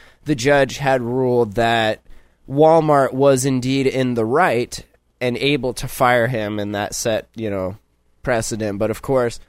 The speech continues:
now the American Civil Liberties Union says that they're going to appeal that decision, uh, to, by a federal judge to dismiss its lawsuit filed in June against Walmart and the manager of its Battle Creek, Michigan store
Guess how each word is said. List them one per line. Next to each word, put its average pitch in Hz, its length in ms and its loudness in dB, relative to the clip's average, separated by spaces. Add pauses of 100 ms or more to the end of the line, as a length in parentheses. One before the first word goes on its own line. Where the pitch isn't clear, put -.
(360)
now 147 360 2
the 135 140 -2
American 139 400 0
Civil 120 340 -2
Liberties 190 480 0
Union 135 500 0 (180)
says 131 440 -2
that 123 180 -4
they're 165 160 4
going 156 220 0
to 123 100 2
appeal 214 360 2
that 135 200 2
decision, 104 580 -6 (640)
uh, 113 500 2 (280)
to, 123 380 0
by 131 220 2
a 127 60 4
federal 139 320 2
judge 113 340 -2
to - 140 -4
dismiss 143 440 -4
its 139 200 -6
lawsuit 123 440 0
filed 120 300 0
in 113 100 -4
June 127 220 -2
against 110 360 -4
Walmart 113 460 0
and 113 140 -4
the 113 40 -4
manager 117 460 -2
of 101 120 -6
its 92 120 -10
Battle 110 340 -4
Creek, 101 280 -8
Michigan 110 460 -8
store 139 400 0